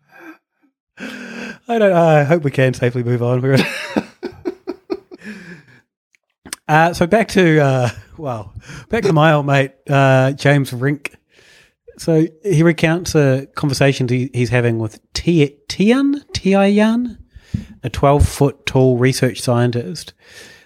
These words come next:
And this, this alien research scientist jumps into the body of one of their friends, Adam,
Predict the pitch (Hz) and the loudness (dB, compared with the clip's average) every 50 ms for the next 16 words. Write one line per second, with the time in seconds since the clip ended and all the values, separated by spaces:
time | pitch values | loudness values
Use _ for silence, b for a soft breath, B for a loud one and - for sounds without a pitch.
0 | B B _ - - 131 135 139 139 165 170 - - - - - _ _ _ _ | B B _ -2 0 2 4 4 4 4 2 0 -4 -6 -8 -10 _ _ _ _
1 | - 143 143 131 - - - - 147 151 - - - 127 143 147 143 139 123 120 | -2 0 0 0 -2 -6 -10 -14 -18 -20 -20 -10 -2 2 4 4 4 4 4 4
2 | 127 135 - - 139 107 - - 123 120 120 117 - 117 110 - - b b b | 2 2 2 0 -2 -2 0 0 2 2 2 2 0 -4 -6 -8 -14 b b b
3 | b b b b b b b b - - 147 143 165 170 - 165 156 151 147 139 | b b b b b b b b -2 0 2 2 2 0 -2 -2 0 0 0 -2
4 | 123 - - 123 123 120 120 117 117 107 98 117 110 110 107 107 110 - - 120 | -2 0 2 2 4 4 4 4 2 0 0 0 0 0 0 -2 -6 -12 -6 -2
5 | 123 127 127 123 120 117 - - - 120 117 113 113 107 104 - - _ - 120 | 0 2 2 4 2 0 0 -2 -2 0 0 0 0 -2 -4 -8 -10 _ -2 0
6 | 131 135 131 117 98 92 90 92 95 107 | 2 2 2 0 -2 -4 -10 -14 -18 -20